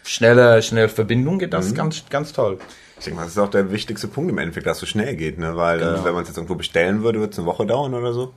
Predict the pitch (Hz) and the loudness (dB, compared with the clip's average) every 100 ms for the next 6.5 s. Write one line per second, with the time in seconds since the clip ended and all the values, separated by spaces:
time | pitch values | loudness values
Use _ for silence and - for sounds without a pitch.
0 | - 127 107 - 135 135 - 120 123 120 | 0 2 2 2 2 2 2 2 2 2
1 | 113 113 123 165 123 107 - 101 120 135 | 2 6 6 4 2 0 0 -6 -2 -2
2 | 165 120 - 131 - - 110 117 147 151 | -4 -6 -10 -16 -6 -2 0 4 2 2
3 | - 117 - - - _ - 113 120 123 | -2 -4 -12 -20 -20 _ -6 -4 -2 0
4 | 123 120 117 120 120 - 135 170 170 123 | 4 4 4 4 2 2 2 2 2 -2
5 | 113 107 143 139 123 117 120 135 127 117 | -2 -2 -2 -4 -8 -4 0 2 2 4
6 | 151 156 175 208 | 4 6 2 2